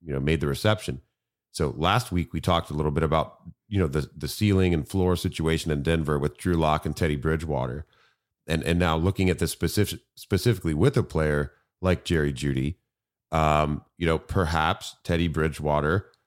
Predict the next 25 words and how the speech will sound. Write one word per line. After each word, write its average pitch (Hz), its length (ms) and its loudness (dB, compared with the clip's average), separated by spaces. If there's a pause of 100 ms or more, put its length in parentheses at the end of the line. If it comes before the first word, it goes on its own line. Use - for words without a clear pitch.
(160)
uh, 73 180 0
being 87 360 2
a 85 40 2
more 82 240 0
accurate 78 420 -2
quarterback, 76 800 -2
maybe 78 240 -2
bringing 87 600 2
the 85 300 0
A 78 120 2
dot 76 260 0
down 73 240 0
a 73 40 0
little 69 220 -2
bit, 73 360 -2 (300)
uh, 71 140 -2 (120)
getting 101 300 4
that 90 160 4
on 82 160 2
target 78 320 -2
percentage 76 520 -2
up, 67 340 -4
getting 98 240 4
that 95 180 2
completion 76 520 -4